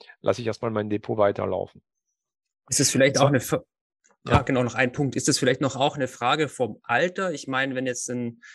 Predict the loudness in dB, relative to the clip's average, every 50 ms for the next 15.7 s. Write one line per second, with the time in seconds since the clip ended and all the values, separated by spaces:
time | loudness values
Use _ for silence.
0 | -20 -20 -20 _ _ -8 -6 -2 -2 0 0 0 -2 -2 0 0 0 0 0 -2
1 | -4 -2 -2 -2 0 0 0 0 0 0 0 0 -2 -2 -2 -2 -2 -2 -2 -4
2 | -4 -6 -6 -6 -6 -6 -4 -4 -4 -4 -2 -2 0 2 2 0 0 0 -2 -4
3 | -4 -6 -6 -6 -6 -6 -4 -6 -4 -4 -4 -4 -6 -8 -8 -6 -4 -4 -4 -6
4 | -8 -6 -2 0 0 0 0 -2 -2 -2 -2 -2 -2 -4 -4 -4 -6 -6 -8 -8
5 | -6 -2 0 2 4 4 4 2 2 -2 -4 -4 -4 -4 -4 -4 -4 -4 -6 -6
6 | -6 -6 -4 -2 -2 0 0 -2 -2 -4 -4 -4 -8 -6 -6 -8 -8 -6 -2 -2
7 | 0 0 0 0 2 2 2 2 2 2 0 0 -2 -4 -2 -2 -2 0 0 -2
8 | -2 0 0 0 0 0 0 -2 -4 -6 -8 -10 -8 -6 -6 -4 -4 -4 -4 -4
9 | -4 -6 -8 -8 -6 -4 -2 0 0 0 0 0 -2 -2 -2 -4 -4 -4 -6 -8
10 | -8 -10 -12 _ _ _ _ _ _ _ _ _ _ -8 -2 2 4 4 4 2
11 | 0 -2 -4 -4 -4 -4 -2 -2 -2 -2 -2 -2 -2 -2 -2 -2 -4 -2 2 4
12 | 4 4 4 0 -6 _ _ -6 -2 0 0 2 4 4 4 2 0 -6 -16 -18
13 | -12 -4 0 0 0 0 -2 -8 -10 -10 -10 -10 -10 -10 -6 -4 -4 -4 -2 -4
14 | -6 -8 -8 -6 -6 -6 -2 2 4 6 6 8 6 6 4 4 2 0 -2 -2
15 | 0 0 0 0 -2 -2 -2 0 2 2 2 4 4 2